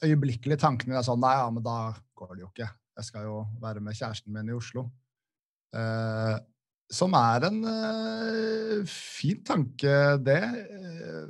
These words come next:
men så var det mamma som minte meg på at sånn, på vei ut av videregående,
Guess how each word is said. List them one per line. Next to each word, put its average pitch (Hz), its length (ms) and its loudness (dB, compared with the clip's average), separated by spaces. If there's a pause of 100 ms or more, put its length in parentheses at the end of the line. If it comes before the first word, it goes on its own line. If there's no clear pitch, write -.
men 175 260 2
så 160 540 2
var 165 100 8
det 180 140 6
mamma 160 420 2
som 147 160 -2
minte 165 320 -2
meg 107 180 -6
på 131 120 0
at 143 80 0
sånn, 135 400 -4
på 160 120 -2
vei 156 200 4 (180)
ut 120 360 -2
av 165 100 0
videregående, 117 680 -2